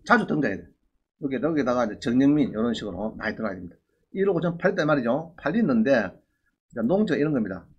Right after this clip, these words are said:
그러니까 이제 땅도 모양새도 보시고 쭉 보시면서 도로를 또 잘 모르는지 용도 지역이 뭔지를 봅니다.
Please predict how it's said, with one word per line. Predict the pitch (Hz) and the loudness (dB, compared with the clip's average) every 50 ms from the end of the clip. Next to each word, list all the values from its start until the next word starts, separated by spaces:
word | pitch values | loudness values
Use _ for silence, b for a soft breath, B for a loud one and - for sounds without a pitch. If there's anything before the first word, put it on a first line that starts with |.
| _ - - | _ -14 -10
그러니까 | 131 120 113 120 127 | -8 -8 -6 -4 -2
이제 | 113 107 107 - | -2 -2 -4 -4
땅도 | - 143 147 147 143 | -2 -2 0 0 2
모양새도 | 135 143 170 151 - - - | 2 2 2 0 -2 -4 -4
보시고 | 123 131 127 - 147 131 101 113 135 139 - | -4 -4 -4 -4 -4 -2 -2 -2 -2 -4 -6
쭉 | - 104 104 107 107 107 - - | -8 -6 -2 0 0 0 0 0
보시면서 | 127 131 143 147 131 120 110 - 107 104 101 104 110 110 | -2 -2 0 0 -2 -2 -2 -4 -4 -4 -4 -4 -4 -6
도로를 | - 104 104 104 117 113 113 117 - | -8 -10 -8 -6 -6 -4 -6 -6 -8
또 | - - | -10 -12
잘 | 92 107 110 104 | -12 -10 -8 -6
모르는지 | 110 123 123 123 117 113 107 113 113 | -6 -6 -4 -2 -2 -2 0 -2 -2
용도 | 101 101 107 113 120 | -2 -2 -2 -4 -4
지역이 | 117 117 123 123 120 113 | -4 -4 -4 -4 -4 -4
뭔지를 | 101 104 113 127 117 101 95 | -4 -2 -2 -2 -2 -4 -6
봅니다. | 92 107 107 110 107 95 - | -6 -4 -4 -4 -4 -4 -8